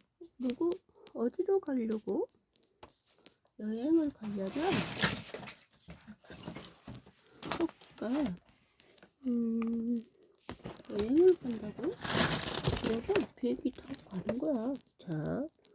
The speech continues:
아시아, 우리가 사는 곳은 이, 여기 이제 대한민국인데, 아시아하고 유럽하고 어디를 갈까?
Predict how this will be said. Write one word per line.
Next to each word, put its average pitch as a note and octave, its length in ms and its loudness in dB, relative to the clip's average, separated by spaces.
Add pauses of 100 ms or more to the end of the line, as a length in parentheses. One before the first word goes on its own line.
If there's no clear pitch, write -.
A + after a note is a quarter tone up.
(260)
아시아, C4 840 2 (120)
우리가 A#3 360 6
사는 D#4 380 8
곳은 G3+ 960 4 (800)
이, E3 560 -2
여기 E3+ 240 -6
이제 - 260 -2
대한민국인데, F3+ 1300 4 (1200)
아시아하고 A#3 1400 2
유럽하고 G#3 1000 8
어디를 D4+ 340 10
갈까? G#3+ 680 2